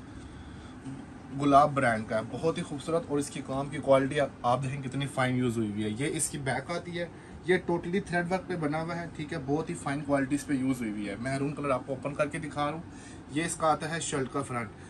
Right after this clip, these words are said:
इसको थोड़ा सा अगर आप zoom करके दिखाएं तो देखें बहुत ही खूबसूरत इसकी नेटवर्क quality use हुई हुई है।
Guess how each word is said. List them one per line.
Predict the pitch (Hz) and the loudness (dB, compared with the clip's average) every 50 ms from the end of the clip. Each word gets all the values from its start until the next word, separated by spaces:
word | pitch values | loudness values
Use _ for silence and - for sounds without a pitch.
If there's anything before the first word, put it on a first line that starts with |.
| - - - | -12 -10 -10
इसको | 123 - - 147 135 | -8 -6 -6 -4 -2
थोड़ा | 151 151 160 | 0 2 2
सा | 165 - 170 | 2 2 2
अगर | 151 143 147 | 0 2 4
आप | 147 147 143 | 4 4 2
zoom | 131 127 143 147 156 | 2 0 0 0 0
करके | - 151 131 127 151 151 | 0 -2 -2 0 0 0
दिखाएं | 143 139 127 - 127 135 147 | 0 0 0 0 0 0 2
तो | 143 151 | 0 0
देखें | 135 131 123 - 151 143 135 | 0 0 0 0 0 0 0
बहुत | 123 123 151 170 160 | 2 2 2 2 2
ही | 175 | 2
खूबसूरत | - - 131 123 147 147 139 135 | 0 0 0 0 2 2 2 2
इसकी | 131 - - 135 127 | 0 -2 0 0 2
नेटवर्क | 120 123 120 - 139 139 135 | 2 2 0 -2 -4 -4 -2
quality | 135 131 123 117 110 131 123 | 0 2 2 2 0 -2 0
use | 123 117 110 - | 0 0 0 -2
हुई | 110 98 | -4 -4
हुई | 98 101 98 | -4 -4 -4
है। | 98 | -6